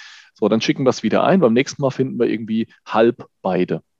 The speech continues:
Bringt uns gar nichts. Wie oft sollen wir denn jetzt konkreterweise che-, weiter chelatieren? Also wann sagen wir denn jetzt, dass es, dass kein Schwermetall mehr drin ist?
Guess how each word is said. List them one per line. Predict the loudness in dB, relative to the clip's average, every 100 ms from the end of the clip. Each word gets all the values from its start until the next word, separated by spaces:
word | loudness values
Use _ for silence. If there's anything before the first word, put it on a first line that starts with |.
| _ _ _ _ _ _ _ -2
Bringt | -2 0
uns | -6 -4
gar | -2 -2
nichts. | -4 -10 -6
Wie | 0 2
oft | 2 0 0
sollen | 2 4
wir | 0
denn | -2
jetzt | -6 -6
konkreterweise | -8 -8 -2 -2 0 -2 0 -2 -2
che-, | -10 -10 -4
weiter | -2 0 -2
chelatieren? | -4 -8 -8 -12 -18 -12
Also | -8 -2
wann | 0 2
sagen | 2 2 0
wir | 0
denn | 0 -2
jetzt, | -4 -6 _ -20 _
dass | -4
es, | -4 -6 -14 _ _ _ _ _ _
dass | -8 -4
kein | -4
Schwermetall | -2 -2 -2 -6 -10
mehr | -12
drin | -14 -12
ist? | -12 -14